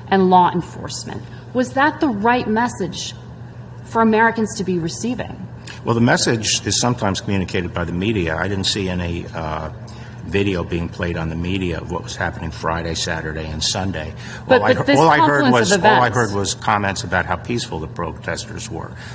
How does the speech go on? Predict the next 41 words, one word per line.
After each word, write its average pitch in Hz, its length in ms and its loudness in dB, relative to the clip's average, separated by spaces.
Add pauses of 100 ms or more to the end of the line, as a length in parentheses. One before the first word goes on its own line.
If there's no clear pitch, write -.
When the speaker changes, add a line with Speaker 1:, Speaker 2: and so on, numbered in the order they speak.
Speaker 2:
I 101 80 -2
didn't 120 220 2
hear 117 180 2 (100)
about 92 320 -4
the 92 60 -8
fact 87 360 -2
that 90 100 -4
there 90 100 -4
were 85 60 -4
a - 20 -8
hundred 90 300 -4
fifty 90 480 -6
law 92 180 -2
enforcement 90 580 -6
mo-, 87 200 -4 (320)
officers 90 580 -2 (240)
injured 80 540 0
and 85 100 -4
many 90 160 -2
taken 90 320 -4
to 87 60 -4
the 85 100 -2
hospital 87 400 0
with 82 240 -6
concussions. - 800 -6 (520)
Uh, 87 360 -2
so, 107 760 2
uh, 92 480 -2
it 117 80 -4
wasn't 123 320 2
a - 20 -2
peaceful 87 440 -4
protest. 80 800 -8
We 95 100 -6
had 101 200 -4
to 117 80 -6
get 98 200 -4
control 87 480 -6
over 80 180 -8
Lafayette 80 680 -10
Park, - 320 -10